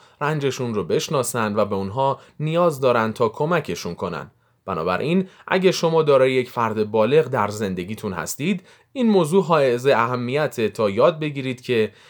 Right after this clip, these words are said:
افسردگی نوجوان چگونه است و اگه علائم خطر رو می‌بینید، چه کاری باید انجام بدید. در حالی که ممکنه این گونه به نظر برسه که شناخت افسردگی راحته، نشونه‌ها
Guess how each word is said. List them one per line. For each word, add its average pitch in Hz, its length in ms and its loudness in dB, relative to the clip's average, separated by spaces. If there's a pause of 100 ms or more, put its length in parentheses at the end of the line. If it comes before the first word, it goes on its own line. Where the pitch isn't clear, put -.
(380)
افسردگی 190 640 2
نوجوان 151 500 4
چگونه 123 360 -2
است 107 420 -2
و - 60 -4
اگه 98 220 -4
علائم 101 420 0
خطر 120 420 -2
رو 104 140 0
می‌بینید، 104 540 -2 (120)
چه 277 200 -6
کاری 139 280 2
باید 107 300 0
انجام 90 380 -4
بدید. - 360 -14 (1500)
در 214 180 6
حالی 226 300 4
که 202 140 0
ممکنه 175 460 -2
این 160 160 -2
گونه 139 260 -2
به 160 120 0
نظر 131 400 4
برسه 107 360 0
که 107 140 -6
شناخت 143 480 -2
افسردگی 127 800 -4
راحته، 120 720 2
نشونه‌ها 104 800 -2